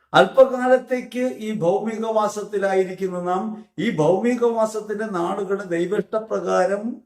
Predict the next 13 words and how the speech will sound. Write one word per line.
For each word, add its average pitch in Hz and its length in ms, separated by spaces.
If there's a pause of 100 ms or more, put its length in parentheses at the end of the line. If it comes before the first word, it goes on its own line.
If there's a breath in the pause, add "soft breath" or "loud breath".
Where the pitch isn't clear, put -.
ക്രമപ്പെടുത്തി 160 1120 (440)
ദൈവഹിതാനുസാരം 208 1300
ജീവിച്ച് 185 720 (280)
നിത്യതയിൽ 185 920
അവിടത്തോടുകൂടെ 160 840
വാഴാൻ 147 500
വിളിക്കപ്പെടുന്നു. 123 960 (880 soft breath)
അനശ്വരമായ 254 680
പ്രത്യാശയിലേക്കാണ് 214 1000
നാം 180 160
വിളിക്കപ്പെടുന്നത്. 170 1000 (140)
ഭൗമിക 202 560
ജീവിതം 202 800